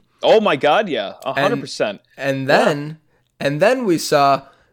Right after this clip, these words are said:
Speaker 2: "This is why I would never bet my hard-earned money on
Speaker 1: Yeah.
Speaker 2: Michigan <laughs> State."
Speaker 1: That's actually quite literally why I bet my hard-earned money on Illinois as part
Speaker 2: Yeah.
Speaker 1: of a five-team parlay. Oh, thank you, Seahawks plus six to cap that off.
Speaker 2: Was that part of your pool thing, or was that an actual, like,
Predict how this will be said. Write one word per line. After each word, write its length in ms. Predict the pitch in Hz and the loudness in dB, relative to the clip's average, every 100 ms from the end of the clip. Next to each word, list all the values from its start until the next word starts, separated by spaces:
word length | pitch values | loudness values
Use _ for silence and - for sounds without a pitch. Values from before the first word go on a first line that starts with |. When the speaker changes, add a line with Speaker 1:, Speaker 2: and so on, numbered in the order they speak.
| - | -16
Speaker 2:
"This 320 | 143 214 220 | -2 -2 0
is 160 | 247 | -4
why 220 | 202 208 202 | 0 2 4
I 100 | 190 | 2
would 180 | 175 | 0
never 280 | 170 165 175 | -2 -2 -2
bet 200 | 156 160 | -2 -4
my 160 | 156 151 | -2 -4
hard-earned 420 | 143 147 143 139 | -2 -2 -2 -2
money 280 | 139 139 135 | -2 -2 -2
on 80 | 131 | 0
Speaker 1:
Yeah. 140 | 143 | 2
Speaker 2:
Michigan 380 | 151 165 - 277 | 2 0 -2 -6
<laughs> 120 | - | -6
State." 360 | - 262 151 127 | -8 -8 -8 -4
Speaker 1:
That's 220 | 151 147 | 0 0
actually 340 | 143 147 151 127 | 0 -2 -2 -2
quite 240 | - 151 | 0 0
literally 260 | 143 160 143 | 2 2 2
why 300 | 123 139 151 | 2 2 2
I 60 | 139 | 0
bet 140 | 127 | -2
my 120 | 123 | -6
hard-earned 340 | - 123 117 113 | -6 -6 -6 -10
money 260 | 113 117 | -10 -10
on 200 | - 123 | -10 -8
Illinois 600 | 123 117 117 156 151 139 175 220 - - | -8 -8 -6 -4 -2 -2 -4 -10 -16 -10
as 160 | 175 262 | -6 -2
part 200 | 151 254 | 0 0
Speaker 2:
Yeah. 80 | 247 | -2
Speaker 1:
of 60 | |
a 20 | |
five-team 400 | 220 247 240 254 | -4 -6 -4 -6
parlay. 540 | 233 247 247 269 220 131 - | -2 -2 0 0 0 -2 -2
Oh, 760 | - 370 370 302 233 180 143 117 | 4 8 8 8 6 4 2 -2
thank 280 | - 175 156 | -10 -12 -12
you, 60 | 123 | -14
Seahawks 420 | - 117 117 - | -12 -8 -8 -8
plus 220 | 123 110 | -10 -10
six 280 | - 143 - | -12 -14 -14
to 80 | - | -20
cap 220 | - 92 95 | -18 -16 -16
that 160 | 95 | -12
off. 300 | 101 131 - - | -10 -10 -12 -12
Speaker 2:
Was 160 | 151 | -6
that 160 | 190 208 | -6 -6
part 200 | 208 226 | -6 -8
of 60 | |
your 160 | 220 165 | -6 -8
pool 340 | - - 151 | -8 -8 -6
thing, 240 | 170 214 220 | -6 -8 -6
or 60 | 156 | -8
was 140 | 147 | -8
that 200 | 151 151 | -6 -6
an 100 | 147 | -6
actual, 480 | 139 139 - 139 127 | -8 -10 -10 -8 -6
like, 380 | 120 117 - | -8 -10 -16